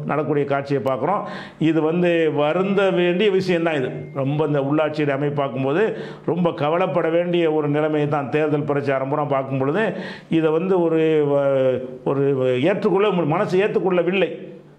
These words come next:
நான் கூட ஓட்டு போடவில்லை. விளங்குதா? ஏன்னு கேட்டா, ஜனநாயக கடமை, இதா கடமை, நம்மளால போய் ஹராமா சம்பாதிக்கிற போய் ஓட்டு போட போகணுமா என்கிற அளவுக்கு ஆக்கி வைத்து விட்டீர்கள். சட்டசபை ஒரு ப-, வாழ்வா சாவாங்கிற ஒரு பிரச்சனை வரும் பொழுது அதுல போடணுங்கிறதா ஒரு, அது ஒரு பிரச்சனை இருக்கு.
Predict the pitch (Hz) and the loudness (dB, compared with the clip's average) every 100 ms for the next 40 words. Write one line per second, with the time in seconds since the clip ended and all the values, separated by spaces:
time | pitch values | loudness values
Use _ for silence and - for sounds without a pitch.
0 | - 151 190 185 185 170 160 156 143 127 | -6 -2 0 2 2 0 0 0 0 -2
1 | 139 143 151 165 151 165 165 160 185 175 | -2 0 0 0 0 0 0 0 0 0
2 | 160 180 175 156 156 160 156 143 160 160 | 0 0 -2 0 -2 0 0 0 0 -2
3 | 143 139 160 180 - - - - - - | -2 -2 -2 -4 -6 -12 -16 -20 -20 -20
4 | - - 165 175 175 170 170 143 165 170 | -12 -4 0 2 2 2 0 2 0 0
5 | 151 156 160 156 160 165 156 147 147 123 | 0 0 0 0 2 2 0 0 -2 0
6 | 135 131 143 175 131 - - - - 156 | -2 0 -2 -2 -4 -8 -16 -12 -4 0
7 | 165 151 147 180 202 196 160 175 170 165 | 0 0 0 0 2 0 0 0 0 0
8 | 160 143 135 117 - 131 160 160 170 202 | 0 0 0 -2 -2 -4 -2 -2 0 0
9 | 190 160 156 - - - 175 180 175 175 | 0 0 -2 -4 -6 -2 0 0 0 0
10 | 165 165 165 160 147 151 147 156 147 143 | 0 0 0 0 0 0 0 0 0 0
11 | 143 143 160 233 165 - - - - 165 | 0 0 0 0 -2 -6 -14 -6 -2 2
12 | 175 170 165 170 165 165 156 156 180 196 | 2 2 0 0 0 0 0 2 0 0
13 | 180 165 185 180 180 175 185 165 165 151 | 0 0 0 0 0 0 0 0 0 0
14 | 135 - - | -2 -4 -12